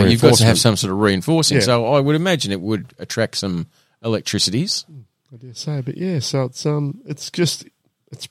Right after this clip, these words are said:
Speaker 2: pretty impressive, I've gotta admit, but oh, there be some, look, this is a moment.
Speaker 1: Yes.
Speaker 2: Like,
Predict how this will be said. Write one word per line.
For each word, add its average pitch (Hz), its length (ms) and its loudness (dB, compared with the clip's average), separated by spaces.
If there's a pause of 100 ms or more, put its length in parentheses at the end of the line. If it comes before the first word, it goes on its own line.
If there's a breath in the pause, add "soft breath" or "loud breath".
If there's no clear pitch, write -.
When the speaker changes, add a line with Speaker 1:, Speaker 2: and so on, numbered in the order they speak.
(100)
Speaker 2:
pretty 98 240 0
impressive, 87 420 -8
I've 87 60 -10
gotta 90 100 -6
admit, 92 200 -4
but 101 180 -6
oh, 107 280 0
there 90 140 0
be 95 220 -2
some, 90 300 -4 (340 soft breath)
look, 123 220 2 (580 soft breath)
this 160 200 2
is 214 180 4
a 135 40 6
moment. 95 680 -2
Speaker 1:
Yes. 104 180 2
Speaker 2:
Like, 120 260 0